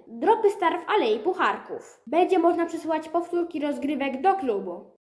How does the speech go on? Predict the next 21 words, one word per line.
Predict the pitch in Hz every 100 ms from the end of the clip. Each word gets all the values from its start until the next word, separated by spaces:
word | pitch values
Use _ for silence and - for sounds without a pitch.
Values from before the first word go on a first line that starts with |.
| -
Dodatkowo, | 302 302 - 339 349
jeśli | 349 330
klikniecie | 330 311 330 320 320
w |
pierwszy | 339 381 381 339
link, | 339
który | 330 302
znajduje | 302 294 285 294
się | 277
w | 254 -
opisie, | 349 311 330 302 - - -
lub | 285
zeskanujecie | 285 - 294 294 302 302 262 -
tutaj | 330 285 262
ten | 320 294
kod | - -
Q | - -
R, | 370 349 330 - - _
otrzymacie | 415 427 339 320 311 320
darmową | 320 330 262 233 269
odznakę. | 311 247 214 190